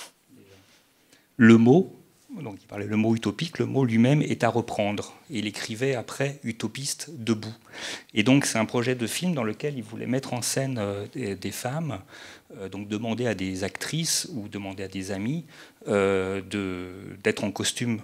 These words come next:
d'époque et, euh, de travailler à nourrir les plus démunis dans des, dans des décors contemporains comme celui de la place de Clichy qui a été important,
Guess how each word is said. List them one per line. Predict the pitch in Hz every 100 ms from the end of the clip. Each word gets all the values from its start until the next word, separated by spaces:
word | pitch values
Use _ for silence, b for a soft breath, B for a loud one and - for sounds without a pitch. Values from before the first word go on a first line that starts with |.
| -
d'époque | 123 101 - 160 160 101 98 B B B B B -
et, | 117 127 131 -
euh, | 113 104
de | 107 104 104 107 - - - -
travailler | - 107 110 123 131
à |
nourrir | 110 110 123 120 - -
les | -
plus | - 113
démunis | 113 110 113 156
dans | 131
des, | 107 101 - _ -
dans | 85 113 101
des | 107
décors | 113 113 120 -
contemporains | 117 120 110 110 131 147
comme | 110 110
celui | - 110
de | 107
la |
place | - 110 104
de | 110
Clichy | - - - - 120 - 165 -
qui |
a | 127
été | - 113
important, | 110 - - 156